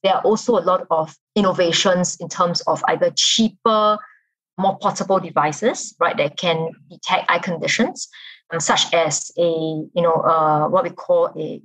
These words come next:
you know, very small tonometer that can measure your eye pressure. And it's very useful for glaucoma patients, because obviously when their eye pressure is high, you know, they can have certain issues. So it helps them to self-monitor.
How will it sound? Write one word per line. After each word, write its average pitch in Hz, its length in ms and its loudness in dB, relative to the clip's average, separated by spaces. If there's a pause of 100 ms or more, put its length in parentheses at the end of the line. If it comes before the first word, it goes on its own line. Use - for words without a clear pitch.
(100)
you 170 80 -6
know, 160 80 -6
very 170 220 2
small 165 500 2
tonometer 170 720 -2
that - 120 -2
can 160 160 -4
measure 156 220 2
your 160 140 0
eye 151 140 2
pressure. 156 440 -2 (320)
And 202 80 2
it's 190 80 0
very 220 200 2
useful 196 340 0
for 170 180 0
glaucoma 170 560 0
patients, 202 320 -2
because - 480 -4 (140)
obviously 180 340 0
when 170 220 0
their 156 80 2
eye 170 140 2
pressure 170 320 -2
is - 180 -4
high, 156 360 0
you 160 180 -6
know, 156 220 0
they 156 100 -6
can 160 300 -8 (220)
have 151 160 -2
certain 170 380 -2
issues. 151 220 -10 (680)
So 185 360 2
it 170 100 2
helps - 240 -4
them 180 160 0
to 156 100 -12
self-monitor. 151 840 -2